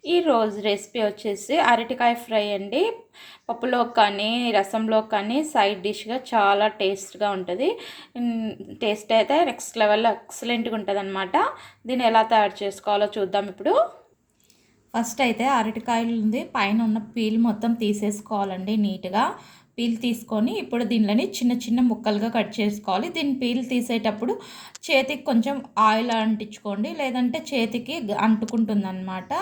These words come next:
జిడ్డు అలా. కొంచెం ఆయిల్ చేతికి లైట్‌గా అంటుకొని తర్వాత దీని పీల్ మొత్తం తీసేసుకోవాలి. ఇలా కట్ చేసుకోవాలండి. ఇలా కట్ చేసుకున్నాక దీన్ని నీట్‌గా మనము రౌండ్ షేప్‌లో కానీ చిన్న చిన్న ముక్కలుగా కానీ కట్ చేసుకోవచ్చు.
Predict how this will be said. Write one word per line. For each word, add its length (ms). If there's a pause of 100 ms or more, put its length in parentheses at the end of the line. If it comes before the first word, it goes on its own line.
(460)
జిడ్డు 400
అలా. 300 (540)
కొంచెం 380
ఆయిల్ 320
చేతికి 380
లైట్‌గా 400
అంటుకొని 400
తర్వాత 400
దీని 240
పీల్ 240
మొత్తం 360
తీసేసుకోవాలి. 960 (2000)
ఇలా 260
కట్ 260
చేసుకోవాలండి. 760
ఇలా 240
కట్ 240
చేసుకున్నాక 640 (120)
దీన్ని 380 (520)
నీట్‌గా 400
మనము 360
రౌండ్ 320
షేప్‌లో 340
కానీ 260
చిన్న 240
చిన్న 260
ముక్కలుగా 500
కానీ 280
కట్ 240
చేసుకోవచ్చు. 720